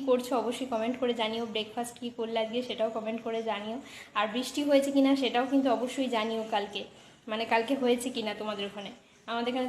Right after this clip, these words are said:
তো হলো। তো চলো এখন কাজকর্মগুলো সারি। ঘর দোর মোছা হয়ে গেছে, আজকে সকালবেলা ঘুম থেকে উঠেই ঝাঁটপালা দিয়ে ঘর মুছে নিয়েছি। তো চলো,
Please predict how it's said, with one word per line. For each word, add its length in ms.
তো 40
হলো। 220
তো 60
চলো 240
এখন 140
কাজকর্মগুলো 580
সারি। 220
ঘর 120
দোর 120
মোছা 300
হয়ে 200
গেছে, 220
আজকে 140
সকালবেলা 380
ঘুম 160
থেকে 180
উঠেই 180
ঝাঁটপালা 440
দিয়ে 160
ঘর 200
মুছে 260
নিয়েছি। 280
তো 140
চলো, 180